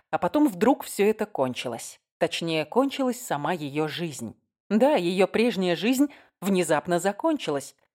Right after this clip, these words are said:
замерла. И хотя порой она все же невольно останавливала взгляд на всем, что издали казалось капелькой золота,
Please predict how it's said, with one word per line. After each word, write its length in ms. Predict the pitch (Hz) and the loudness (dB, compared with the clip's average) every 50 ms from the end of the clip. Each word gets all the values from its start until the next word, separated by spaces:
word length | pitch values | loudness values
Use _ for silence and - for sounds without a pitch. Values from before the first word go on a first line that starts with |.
| _ _ | _ _
замерла. 580 | - 151 170 190 190 208 220 190 151 123 - - - _ _ _ _ _ _ _ _ | -10 -6 -2 -2 -2 -2 -2 -4 -6 -8 -10 -12 -16 _ _ _ _ _ _ _ _
И 80 | - 180 | -6 -6
хотя 320 | - 165 156 - - 160 | -4 -4 -6 -2 -2 -2
порой 360 | - - 160 165 196 202 180 | -2 0 0 0 0 0 0
она 140 | 156 151 156 | 0 -2 -2
все 240 | 147 - - 185 170 | -6 -4 -4 -4 -2
же 80 | 165 175 | -2 -2
невольно 420 | 165 165 165 180 196 180 175 165 | -4 -2 -2 -2 -2 -2 -2 -2
останавливала 720 | 160 156 - - 170 180 196 185 - 147 143 143 139 139 | -4 -4 -4 -2 -2 0 2 0 0 0 -2 -2 -2 -2
взгляд 380 | 139 143 143 151 151 151 143 - | -2 -2 -4 -2 -2 -2 -2 -2
на 100 | 151 151 | -4 -6
всем, 260 | - - - 202 185 | -6 -4 -4 -4 -4
что 200 | - - - 165 | -4 -4 -4 -4
издали 440 | 180 190 180 165 170 160 160 147 - - - - _ | -4 -4 -4 -4 -2 0 0 0 -2 -4 -20 -14 _
казалось 480 | - 180 170 - 170 156 156 147 - - | -4 -4 -2 0 0 -2 -2 -4 -8 -6
капелькой 580 | - 180 170 160 - 147 143 - - 151 143 | -2 -2 -2 0 -2 -4 -8 -8 -6 -6 -8
золота, 600 | 135 131 143 202 254 262 214 156 - - 139 139 | -6 -6 -4 -2 0 0 0 0 0 0 0 0